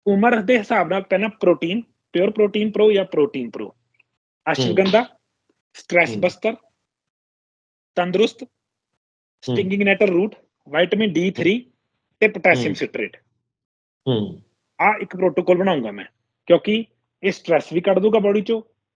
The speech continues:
Speaker 1: ਅਗਰ ਲਿਵਰ ਨਾਲ ਫੈਟੀ ਹੈ ਤਾਂ ਫੈਟੀ ਲਿਵਰ, ਉਹ ਤੁਸੀਂ
Speaker 2: ਹੂੰ।
Speaker 1: ਮੇ-, ਤੁਹਾਨੂੰ ਪਤਾ ਹੀ ਹੈ ਮੈਂ ਕਿਵੇਂ ਪੁੱਛਦਾ ਹੁੰਦਾ, ਲਿਵਰ ਵਾਲੇ ਸਿੰਪਟਮ ਹੈਗੇ ਨੇ, ਤਾਂ ਆਹ
Speaker 2: ਹੂੰ,
Speaker 1: ਪੰਜ
Speaker 2: ਹੂੰ।
Speaker 1: ਸੱਤ ਚੀਜ਼ਾਂ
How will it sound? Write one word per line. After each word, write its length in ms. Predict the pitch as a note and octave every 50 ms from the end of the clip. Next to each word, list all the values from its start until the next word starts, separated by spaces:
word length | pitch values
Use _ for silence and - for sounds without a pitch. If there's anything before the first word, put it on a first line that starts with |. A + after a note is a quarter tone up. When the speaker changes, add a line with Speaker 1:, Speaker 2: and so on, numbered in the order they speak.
| _ _ _ _ _ _ -
Speaker 1:
ਅਗਰ 200 | F3+ F#3 B3+ A#3
ਲਿਵਰ 300 | G#3+ F#3+ F#3+ F#3+ A#3 A3+
ਨਾਲ 240 | G3 F#3+ F#3+ G3+ G3
ਫੈਟੀ 380 | - F#3+ F3 - - G3 F#3+ G#3+
ਹੈ 60 | A3
ਤਾਂ 180 | A3 - G#3
ਫੈਟੀ 320 | E3+ - E3+ B2+ - B2+ A#2+
ਲਿਵਰ, 220 | A2 B2 C3 D#3+ - _ _ _ _ _ _ _ _ _ _ _ -
ਉਹ 100 | G#3+ G#3
ਤੁਸੀਂ 400 | G#3+ - G3+ - B3 - G#3+ G2+
Speaker 2:
ਹੂੰ। 80 | -
Speaker 1:
ਮੇ-, 400 | E3+ E3+ F3+ E3+ - _ _ _ _ _
ਤੁਹਾਨੂੰ 200 | - E3+ E3 F3
ਪਤਾ 200 | D#3+ D#3+ D3 -
ਹੀ 80 | E3+ E3+
ਹੈ 60 | E3+
ਮੈਂ 100 | E3+ E3+
ਕਿਵੇਂ 260 | - - E3 E3 E3
ਪੁੱਛਦਾ 260 | D3 D#3+ C#3+ - E3
ਹੁੰਦਾ, 140 | D#3+ D#3 D#3+
ਲਿਵਰ 200 | D#3 D3+ D3 C#3+
ਵਾਲੇ 140 | C#3 C#3 D3
ਸਿੰਪਟਮ 360 | C#3+ - C3+ A#2 - C3+ B2+
ਹੈਗੇ 180 | A2+ G#2+ C3 C#3+
ਨੇ, 100 | D3+ C#3+ - _ - - - _ _ _
ਤਾਂ 100 | - F3+
ਆਹ 180 | D#3+ E3 F#3+ G#3+
Speaker 2:
ਹੂੰ, 100 | - -
Speaker 1:
ਪੰਜ 100 | F#3+ F#3
Speaker 2:
ਹੂੰ। 60 | -
Speaker 1:
ਸੱਤ 160 | - F#3+ F3+
ਚੀਜ਼ਾਂ 300 | - F3+ E3+ D#3 F#3+ G#3